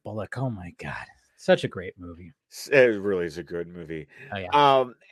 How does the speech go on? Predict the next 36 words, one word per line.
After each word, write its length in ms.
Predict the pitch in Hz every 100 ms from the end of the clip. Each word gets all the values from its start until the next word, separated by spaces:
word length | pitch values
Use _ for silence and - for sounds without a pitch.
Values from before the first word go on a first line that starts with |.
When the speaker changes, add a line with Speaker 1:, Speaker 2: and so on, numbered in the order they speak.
| -
Speaker 2:
and 180 | 185 180
then, 200 | 240 233
of 100 | -
course, 460 | 202 180 170 -
you 80 | 156
know, 340 | 147 139 120 - -
they 260 | 139 120 117
get 180 | 139 104
busted 580 | 110 - 107 101 117 _
'cause 140 | - 120
that's 180 | 135 143
what 160 | 139
always 280 | 135 135 123
happens 560 | 110 95 90 110 104 110
is 120 | 113
that, 240 | 120 107 120
you 100 | 110
know, 160 | 107
the 140 | 95 95
fascist 600 | 110 98 - 120 110 117
regime 540 | 110 - 95 101 95
always 300 | 95 113 -
finds 520 | - 113 104 107 95
the, 240 | 107 101 - _ _ _ -
the 80 |
pocket 520 | - - 113 - 120 110
of 100 | 107
the 80 |
rebels. 500 | 107 101 92 110 107 -
And 280 | 113 113 110 _ _ _ _ -
I 80 | 156
love 220 | 175 214
it 100 | 214
that, 200 | 175 147
you 100 | 143 139
know 220 | 117